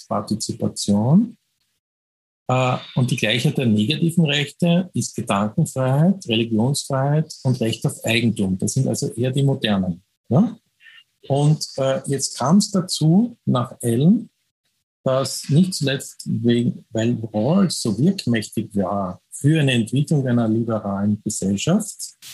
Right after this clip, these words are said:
und deren reale politische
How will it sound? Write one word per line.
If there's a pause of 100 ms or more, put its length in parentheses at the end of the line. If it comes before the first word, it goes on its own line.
(360)
und
deren
reale (200)
politische